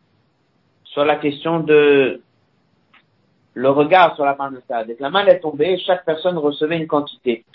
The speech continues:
S'ils étaient dix personnes dans la famille, ben, il y avait dix mesures qui venaient. Ils étaient trois, il y avait trois. En fait, de là, on apprend d'une manière générale que la parnassa, elle est gérée d'en haut, chaque personne ce qu'il a besoin.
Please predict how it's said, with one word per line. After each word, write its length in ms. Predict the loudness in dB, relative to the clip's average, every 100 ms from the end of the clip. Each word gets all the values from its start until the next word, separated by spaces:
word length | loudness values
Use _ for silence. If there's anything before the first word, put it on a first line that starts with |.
| -20 _ _ _ _ _ _ _ _ _
S'ils 200 | -2 2
étaient 240 | 2 2 -2
dix 180 | 0
personnes 360 | 0 2 2 2
dans 60 | 2
la 140 | 0
famille, 480 | -2 -4 -6 -8 -10 _ _ _ _ _ _ -6
ben, 80 | 0
il 40 |
y 40 | 2
avait 520 | 2 2 0 -2 -6 -14
dix 240 | -12 -12 -16 -20 _ _ _ _ _ _ _ -4
mesures 520 | 2 2 2 0 0
qui 100 | -2
venaient. 420 | 0 0 -2 -6 _ _ _ _ _
Ils 140 | -4 -2
étaient 240 | 0 -2
trois, 280 | 2 4 6
il 60 |
y 20 | 2
avait 160 | -2
trois. 360 | -2 -2 -2 -8 _ _ _ _ _ _ _ _ _ _ _
En 80 | -8
fait, 120 | -4 0
de 100 | 2
là, 180 | 2 0
on 40 |
apprend 280 | -4 -2 0
d'une 100 | -2
manière 260 | -2 -2
générale 560 | -2 -2 2 4 4 0
que 100 | -2
la 120 | -2
parnassa, 460 | 0 -4 -2 0 0
elle 120 | 2
est 300 | 2 0 -6 _ _ _ _ _ _ _ _ _
gérée 320 | -6 -2 0 2
d'en 180 | 2
haut, 240 | 2 2 2
chaque 280 | 0 -2 -2
personne 320 | -6 -4 -8
ce 60 | -6
qu'il 140 | -2
a 60 | 0
besoin. 400 | 0 -2 -2